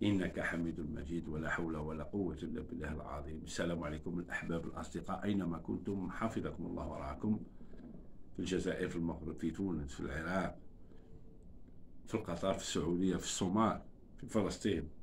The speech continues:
أينما كنتم في الدول الأوروبية أو الدول العربية، المسلمون محبين محمد صلى الله عليه وسلم، حفظكم الله ورعاكم.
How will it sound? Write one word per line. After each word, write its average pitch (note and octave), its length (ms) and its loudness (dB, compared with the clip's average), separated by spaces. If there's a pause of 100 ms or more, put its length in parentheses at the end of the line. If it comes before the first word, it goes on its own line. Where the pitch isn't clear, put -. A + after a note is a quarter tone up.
(920)
أينما G2 300 8
كنتم F2 400 0
في - 80 -2
الدول F2+ 300 2
الأوروبية F2 440 2
أو F2 220 2
الدول E2+ 320 0
العربية، E2+ 560 0 (960)
المسلمون E2+ 640 4 (220)
محبين F2 440 2
محمد F2 420 0
صلى F2+ 280 2
الله E2 300 2
عليه D2 140 -2
وسلم، C#2 360 -4 (640)
حفظكم G#2 500 4
الله D2+ 260 0
ورعاكم. - 400 -6